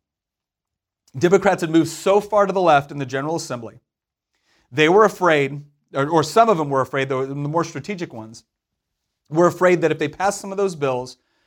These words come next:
then there would be a backlash in this election cycle. So they held back just a little bit. Now, here's my question. What do you think is gonna happen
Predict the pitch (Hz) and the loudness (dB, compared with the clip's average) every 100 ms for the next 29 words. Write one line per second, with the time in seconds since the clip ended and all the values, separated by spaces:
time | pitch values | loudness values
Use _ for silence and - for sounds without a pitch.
0 | _ _ 156 165 170 160 147 120 160 185 | _ _ -2 0 0 2 0 2 2 2
1 | 185 165 160 151 147 151 151 135 143 127 | 0 -2 -2 -10 -6 -6 -6 -8 -12 -10
2 | - 139 131 190 233 220 208 202 185 175 | -6 -4 -2 -2 0 2 0 -2 -8 -8
3 | 170 143 117 _ _ _ _ _ _ _ | -6 -8 -12 _ _ _ _ _ _ _
4 | _ 127 143 165 160 160 135 - 87 _ | _ -4 -2 -2 -4 -4 -6 -6 -18 _
5 | _ _ _ _ _ _ _ _ _ _ | _ _ _ _ _ _ _ _ _ _
6 | _ _ 170 240 226 180 196 147 165 151 | _ _ -4 -2 -4 -4 -4 0 0 -2
7 | 107 | -10